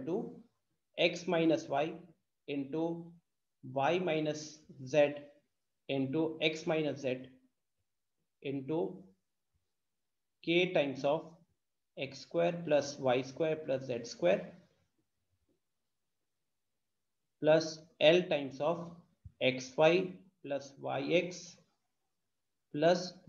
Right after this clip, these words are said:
z x। ठीक है, अब हमको यहाँ से के और L का value निकालना है। अब guys, this expression, ठीक है ना, you can say this thing।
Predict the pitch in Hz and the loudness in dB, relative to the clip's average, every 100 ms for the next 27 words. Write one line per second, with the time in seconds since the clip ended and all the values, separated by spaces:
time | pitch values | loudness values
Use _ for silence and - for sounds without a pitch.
0 | 131 131 120 120 90 - - - _ _ | -6 0 0 0 -6 -12 -20 -20 _ _
1 | _ _ _ _ _ _ _ _ _ _ | _ _ _ _ _ _ _ _ _ _
2 | _ 151 156 214 - - 160 170 175 170 | _ -6 0 0 0 0 4 4 4 4
3 | 180 160 185 - 147 156 156 - 135 156 | 2 2 -2 -6 -2 0 0 -2 -2 0
4 | 131 113 117 110 110 104 117 - _ _ | 0 0 -4 -8 -8 -10 -12 -16 _ _
5 | _ - 160 156 185 220 - - - 135 | _ 0 2 8 8 8 2 -10 -4 4
6 | 202 - - - 151 - - 165 143 120 | 4 4 -8 -6 -6 -6 0 2 2 -2
7 | 107 - - 185 220 170 - - - _ | -6 -10 -8 -2 0 0 -6 -16 -20 _
8 | _ _ _ 151 156 170 165 180 170 190 | _ _ _ -6 2 2 2 0 4 2
9 | 190 170 123 | 2 2 0